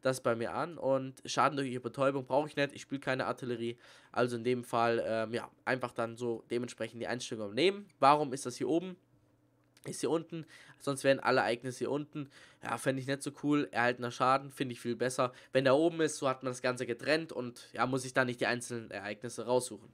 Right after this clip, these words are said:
Kartengrenze, hab ich die Wand hier genommen, find ich einfach schön, schlicht, zack. Ja, gepunktete Linie, weiß ich nicht, mir zu abgespaced, einfach eine rote Linie, fertig, aus.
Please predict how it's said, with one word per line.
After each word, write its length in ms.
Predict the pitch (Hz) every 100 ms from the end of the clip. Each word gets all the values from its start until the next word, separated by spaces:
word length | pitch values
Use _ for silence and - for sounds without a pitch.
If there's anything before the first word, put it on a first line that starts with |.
| _ _ _ - - - - _
Kartengrenze, 880 | - 165 208 196 151 160 160 165 160
hab 120 | 123
ich 100 | 139
die 140 | - 117
Wand 240 | 131 151
hier 160 | - 135
genommen, 400 | 135 123 127 120
find 180 | - 143
ich 100 | 101
einfach 240 | 113 117
schön, 340 | - 139 139
schlicht, 520 | 131 139 139 - - _
zack. 320 | - 131 131 - - - _
Ja, 220 | - 120
gepunktete 480 | 120 - 147 143 -
Linie, 480 | 110 120 143 143 123
weiß 240 | 117 127
ich 100 | 127
nicht, 280 | 123 120 -
mir 180 | 120 117
zu 140 | -
abgespaced, 680 | 85 - - - 120 117 -
einfach 220 | 135 123
eine 80 | 117
rote 220 | 113 120
Linie, 260 | 110 117 113
fertig, 400 | - 107 - -
aus. 340 | 127 131 -